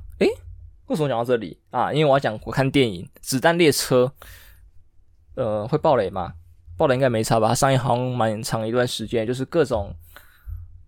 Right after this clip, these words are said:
呃，日式，我不知道，有一点日式恶趣味也没有。嗯，它是一部有点血腥的喜剧，其实也没很血腥啊，就是死一堆人，对，死一堆人的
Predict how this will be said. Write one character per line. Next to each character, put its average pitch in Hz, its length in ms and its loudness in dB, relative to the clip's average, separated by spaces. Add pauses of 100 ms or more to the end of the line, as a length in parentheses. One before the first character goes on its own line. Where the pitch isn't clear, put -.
(180)
呃， 90 420 -4 (720)
日 156 160 -2
式， 135 360 -8 (440)
我 120 80 -6
不 190 100 0
知 226 60 6
道， 160 100 6
有 147 120 2
一 180 40 2
点 147 220 2
日 180 120 -4
式 160 200 -6
恶 160 120 2
趣 143 300 -6
味 120 280 -2
也 107 260 -6
没 101 300 -6
有。 123 280 0 (1200)
嗯， - 840 -18
它 208 160 2
是 208 240 0
一 139 60 6
部 135 520 0 (300)
有 135 100 2
点 156 160 2
血 117 220 0
腥 139 180 -4
的 151 100 0
喜 87 240 -8
剧， - 320 -12
其 - 120 -12
实 156 80 -6
也 165 80 6
没 127 100 2
很 139 100 4
血 131 180 2
腥 120 280 -2
啊， 110 60 0
就 113 100 -4
是 123 300 -4 (840)
死 - 300 -6
一 120 40 -2
堆 117 180 0
人， 113 260 -6 (760)
对， 123 140 -2
死 - 180 -4
一 127 60 2
堆 156 180 4
人 117 200 0
的 113 340 2